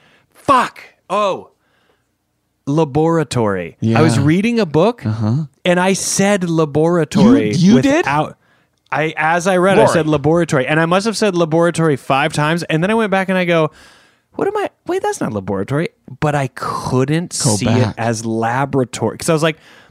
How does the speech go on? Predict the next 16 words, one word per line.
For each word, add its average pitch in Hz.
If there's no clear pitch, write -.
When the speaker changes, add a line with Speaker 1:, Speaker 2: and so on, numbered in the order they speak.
Speaker 1:
"No, 254
it's -
Speaker 2:
Mm-hmm. 139
Speaker 1:
laboratory. 120
Speaker 2:
Mm-hmm. -
Yeah. 113
Speaker 1:
It's 160
not 190
Speaker 2:
Laboratory. 123
Speaker 1:
laboratory. 113
It's 143
Speaker 2:
Laboratory. 104
Speaker 1:
not 190
laboratory. 104
Speaker 2:
It's -
laboratory. 123